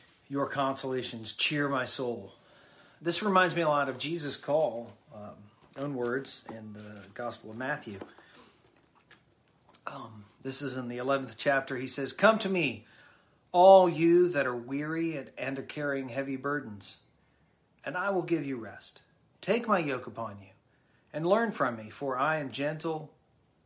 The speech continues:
and humble in heart, and you will find rest for your souls.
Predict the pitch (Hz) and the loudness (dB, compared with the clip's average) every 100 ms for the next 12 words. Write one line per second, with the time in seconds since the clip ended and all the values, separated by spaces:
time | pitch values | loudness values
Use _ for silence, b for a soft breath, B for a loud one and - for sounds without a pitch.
0 | _ _ - 107 135 156 160 160 131 135 | _ _ -18 -6 -2 0 0 0 2 4
1 | 135 - - _ _ _ _ _ _ _ | 2 -2 -18 _ _ _ _ _ _ _
2 | _ _ _ 131 185 196 - 156 135 135 | _ _ _ -12 -8 -6 -2 -2 -2 -4
3 | 131 - 127 120 - 104 95 - - | -6 -8 -8 -8 -8 -10 -14 -18 -20